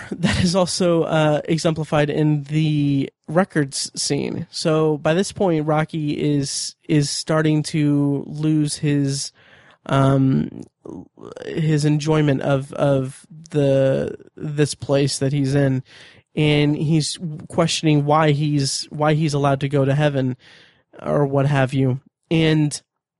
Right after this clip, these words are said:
so, so they go to the records area and they look at his record, which I kinda thought that, like, going there, I thought that this, I thought at first that the,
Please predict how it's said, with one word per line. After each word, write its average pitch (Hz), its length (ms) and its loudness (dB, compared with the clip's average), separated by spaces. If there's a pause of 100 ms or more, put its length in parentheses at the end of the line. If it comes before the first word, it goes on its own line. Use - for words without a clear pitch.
(680)
so, 196 420 0
so 214 160 2
they 214 100 2
go 254 140 2
to 269 100 0
the 185 100 2
records 151 640 -2 (420)
area 147 420 2
and 135 140 0
they 143 100 2
look 151 240 -4
at 151 80 -4
his 139 200 -2
record, - 400 -6 (500)
which - 500 -2 (160)
I 170 100 0
kinda 220 240 2
thought 156 200 0
that, 143 180 0
like, 143 200 0
going 151 320 2
there, 139 280 2
I - 100 0
thought 147 200 0
that 139 180 -4
this, - 460 -2 (960)
I 170 60 2
thought 254 140 2
at 220 80 -2
first 190 200 0
that 156 160 -2
the, 160 460 0